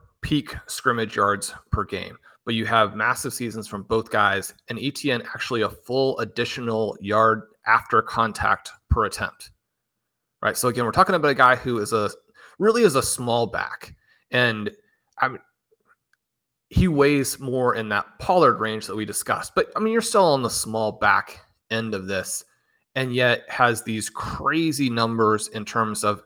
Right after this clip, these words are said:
after contact and in terms of overall evasion. So one of the things with Bijan is that when he comes in with that thirty-two percent evasion rate, people are thinking, "Okay, you've got a big back.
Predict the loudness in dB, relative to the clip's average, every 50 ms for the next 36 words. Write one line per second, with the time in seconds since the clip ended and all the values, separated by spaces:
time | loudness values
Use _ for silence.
0 | 0 2 2 2 2 0 0 0 0 2 2 2 2 2 2 2 4 4 2 0
1 | -6 -20 _ _ _ _ _ _ -6 -6 -6 -6 -6 -4 -4 -2 -2 -2 -4 -6
2 | -6 -2 -2 -2 0 0 0 2 2 4 4 2 0 -2 -4 -4 -4 -4 -4 -4
3 | -8 -10 -8 -4 -4 -2 0 2 2 4 4 4 2 0 -2 -4 -2 -2 -4 -4
4 | 0 0 0 2 4 4 2 2 2 -2 -8 -20 -20 -20 _ _ _ -6 -4 -4
5 | -4 -4 0 0 0 2 4 2 2 2 2 0 0 0 0 2 2 2 2 2
6 | 2 2 2 2 2 -2 -4 -4 -6 -4 -4 -4 -6 -4 -2 -2 -2 -2 -4 -8
7 | -8 -8 -6 -4 -2 -2 -2 -4 -4 -8 -8 -6 -6 -6 -6 -6 -10 _ -20 -20
8 | _ _ -2 -2 0 2 4 6 6 6 4 0 -4 -2 -2 -2 -2 -2 -2 -2
9 | -4 0 4 4 6 6 4 4 4 4 4 4 4 4 6 6 6 6 4 0